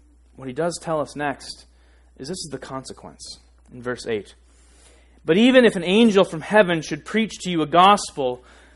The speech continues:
contrary to the one that I preach to you, let him be accursed.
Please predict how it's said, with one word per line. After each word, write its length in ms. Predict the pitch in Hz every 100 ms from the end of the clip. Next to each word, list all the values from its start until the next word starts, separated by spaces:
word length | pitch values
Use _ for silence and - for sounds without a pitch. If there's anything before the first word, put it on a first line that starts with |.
| _
contrary 720 | - 214 247 254 233 214 202
to 120 | 185
the 120 | 165 160
one 420 | 170 175 170 160 _ _ _ -
that 100 | 147
I 240 | 180 233 285
preach 320 | 277 165 - -
to 60 | 120
you, 260 | 104 104 _ _ _ _ _ _ _ _ _ _ _ _ _ _ _ _ _
let 160 | 131 160
him 140 | 165
be 120 | 151 143
accursed. 600 | - 123 95 - -